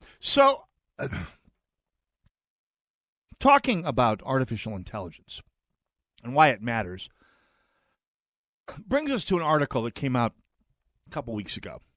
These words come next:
by the American Political Science Association, releasing its quadrennial, what's a good term for it, cesspool of rankings of American presidents. Now,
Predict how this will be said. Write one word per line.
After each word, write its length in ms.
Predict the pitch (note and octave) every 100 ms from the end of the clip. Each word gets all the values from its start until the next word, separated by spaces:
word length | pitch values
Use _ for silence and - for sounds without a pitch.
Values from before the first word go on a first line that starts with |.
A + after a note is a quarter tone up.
| _ _ _ _ _ _ _
by 140 | - D3
the 160 | C#3
American 480 | D3+ F3 A#3+ A#3 G3+
Political 380 | - E3+ D#3 C#3+
Science 320 | - C3 A#2
Association, 720 | - - G#2+ - A2+ - G2 E2 _
releasing 560 | C3+ E3 F#3 - D#3+
its 360 | C#3+ - - - -
quadrennial, 880 | - F#3+ D#3+ G3 C4 B3+ A#3+ A3 - _ _ _ _ _ _ _ _ _ _ _ _ _
what's 240 | E3 -
a 120 | C#3
good 280 | G#2+ B2 A2
term 280 | - A#2 G#2
for 320 | - F#2+ F#2+
it, 80 | C#2+ _ _ _ _ _ _ _ _ _ _
cesspool 840 | - - - - - B2+ G#2+ B2 - _ -
of 260 | B2+ A#2
rankings 480 | C#3 D#3 F3 D#3+ B2+
of 80 | B2+
American 420 | A#2+ B2 A#2+ A2
presidents. 640 | - G#2 F2 - - - - -
Now, 320 | G#2 F#2